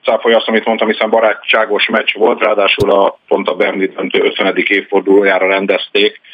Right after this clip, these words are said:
a legtöbb játékoshoz, ö, kö-,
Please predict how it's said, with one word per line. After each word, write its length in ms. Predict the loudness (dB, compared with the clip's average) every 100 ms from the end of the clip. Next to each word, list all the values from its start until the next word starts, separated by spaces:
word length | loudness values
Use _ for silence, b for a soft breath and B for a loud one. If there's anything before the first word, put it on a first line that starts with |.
| B B B
a 100 | 0
legtöbb 400 | 0 0 -2 -4
játékoshoz, 1000 | -2 -4 -2 -4 0 0 0 0 0 2 2
ö, 220 | 4 4 2
kö-, 180 | -2